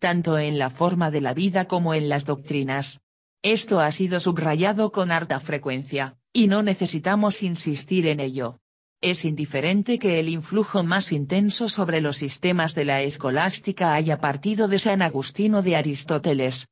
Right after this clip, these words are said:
en ambos casos está el contraste en primer término. Y también cuando prepondera el influjo de Plotino,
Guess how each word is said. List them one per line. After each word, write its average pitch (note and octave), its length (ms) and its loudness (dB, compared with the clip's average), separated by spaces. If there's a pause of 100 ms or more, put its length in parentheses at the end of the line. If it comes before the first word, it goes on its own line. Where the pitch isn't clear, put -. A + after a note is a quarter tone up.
(120)
en F3 220 0
ambos G3+ 380 0
casos D#3 420 -4
está E3 360 0
el D#3 160 0
contraste D#3+ 600 0
en D3+ 140 0
primer C#3 380 -2
término. B2+ 500 -4 (400)
Y G#3 160 2
también F3 460 2
cuando D#3+ 380 0
prepondera E3 680 0
el D#3+ 160 0
influjo F#3+ 540 -2
de F3 120 0
Plotino, D3 580 -4